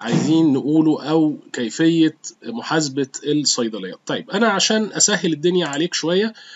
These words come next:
أنا عملت Excel شيت، تمام، حطيت فيها التلات بنود اللي احنا اتفقنا عليهم، حطيت فيها المصروفات اللي احنا اتكلمنا فيها، كويس، عشان توصل لصافي الربح بكل،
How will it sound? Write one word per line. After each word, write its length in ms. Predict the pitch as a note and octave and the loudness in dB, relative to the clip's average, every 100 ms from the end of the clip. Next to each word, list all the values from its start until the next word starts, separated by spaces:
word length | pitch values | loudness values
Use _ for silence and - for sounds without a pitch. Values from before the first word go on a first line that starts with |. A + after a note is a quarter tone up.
| _ - | _ -6
أنا 260 | F3+ F#3 | 0 0
عملت 480 | F3 D3+ D#3 F3+ F3 | 0 -2 0 0 0
Excel 300 | - - D#3+ | -4 -2 0
شيت، 460 | C3+ B2+ A2+ - - _ _ _ _ _ _ _ | 0 0 -2 -6 -6 _ _ _ _ _ _ _
تمام، 340 | A2 F#3+ E3 | -4 -2 -2
حطيت 360 | - D#3 - F#3+ | -4 -6 -2 -2
فيها 400 | - F#3 F3+ - | 0 0 0 -2
التلات 360 | - - E3+ C#3 | -4 0 0 0
بنود 360 | C#3 D#3+ D3+ | 0 2 2
اللي 140 | B2 C#3+ | 0 -4
احنا 280 | - D#3 D3 _ _ _ _ - | -4 -6 -6 _ _ _ _ -14
اتفقنا 360 | - - A2+ | -8 -8 -6
عليهم، 420 | G#2+ B2+ E3+ F#3+ | -4 0 2 0
حطيت 360 | F#3 - - D#3 | -6 -10 -6 -6
فيها 260 | D#3+ C#3 C#3+ | -4 -4 -2
المصروفات 720 | B2+ B2 B2+ - D#3+ D#3+ - - - _ _ _ - _ _ _ | -2 -4 -6 -4 -2 -2 -6 -10 -12 _ _ _ -20 _ _ _
اللي 140 | A2+ - | -6 -6
احنا 320 | - C#3 - | -2 -4 -4
اتكلمنا 500 | - A#2 A#2+ D#3+ C#3+ | -6 -4 0 0 0
فيها، 460 | C#3+ G3 G3+ A#3+ - _ _ - | -2 -2 0 -2 -4 _ _ -6
كويس، 440 | F3+ A#3 - - | 0 2 2 -2
عشان 300 | F3 D#3+ G3 | -4 -4 -2
توصل 380 | F#3+ F#3+ - F3 | -2 -2 -2 -4
لصافي 360 | D3 F3+ F3 E3 | -4 -2 -2 -2
الربح 560 | B2 D3+ E3 - - | -2 -4 -6 -8 -12
بكل، 400 | B2 B2 D#3 D3+ | -12 -4 -2 -2